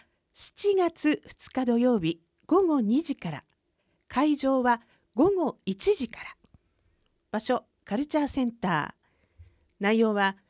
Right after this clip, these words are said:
クラシック、ポピュラー、ジャズ、カントリーアンドブルースなど。参加費は五百円。会場の午後一時から一時五十分までは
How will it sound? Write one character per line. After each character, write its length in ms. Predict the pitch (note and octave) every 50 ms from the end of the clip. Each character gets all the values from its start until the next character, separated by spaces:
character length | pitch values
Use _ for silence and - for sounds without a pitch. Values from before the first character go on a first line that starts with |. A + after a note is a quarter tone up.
| _ _ _ _ _ _ -
ク 140 | - -
ラ 140 | A3+ C4 D4
シ 140 | D4 - -
ッ 20 | _ _ _ -
ク、 180 | D#3+ - - _ _ _ _ _ _ -
ポ 140 | - D#4+
ピ 140 | D4+ - C4
ュ 20 | A#3
ラ 280 | F#3 D#3+ D3 - -
ー、 60 | _ _ _ _ _ _ _ _ _ _ _
ジ 120 | - -
ャ 80 | B3 C4
ズ、 240 | A#3+ - F3+ D#3 - _ _ _ _ _ _ _ _ -
カ 140 | - G#3+
ン 80 | D4+ D#4+
ト 120 | - D#4+
リ 160 | D#4 D4+ D4 C#4+
ー 80 | C4+
ア 60 | B3+
ン 40 | B3
ド 120 | A#3 A3+ G#3
ブ 80 | G#3
ル 80 | G#3 F#3+
ー 40 | E3
ス 200 | E3 - - E3+
な 120 | E3 F#3
ど。 160 | F3 D#3+ - _ _ _ _ _ _ _ _ _ _ _ _ _ _ _ _ _ _ _ _ _ _ _ _ _
参 260 | _ - - C#4+ E4+ E4+
加 120 | - E4
費 180 | D#4+ - B3+ A#3
は 180 | G#3 G3 E3+ - _ _
五 100 | - E3+
百 300 | E3+ A3 B3 - - A3
円。 240 | F#3+ E3 C#3+ B2 - _ _ _ _ _ _ _ _ _ _ _ _ _ _ _ _ _ _ _ _ _ _ _ _ _ _ _ _ _
会 320 | - - - C#4+ E4+ F#4
場 280 | F#4 - F4 F4 E4+ E4
の 220 | D#4 D#4 D4+ D4 - _ _ - A3+
午 240 | E3+ - D#4 G#4 G#4
後 180 | G4 F#4 E4 D4
一 320 | C#4 C4+ - - F4+ F4
時 160 | D#4+ E4 D4+
か 140 | - A#3+ A3+
ら 200 | G#3 G3 F#3+ F#3+ _ _ _ _ _ _
一 280 | - G3 G3+ - - F#4+
時 180 | F#4+ E4+ D#4 D4
五 180 | - B3+ B3+
十 180 | B3+ A#3 F4 F#4
分 340 | - _ - D4 C4+ B3 A#3+
ま 100 | A#3 A3+
で 100 | A3 G3
は 220 | F#3 F3 E3 E3+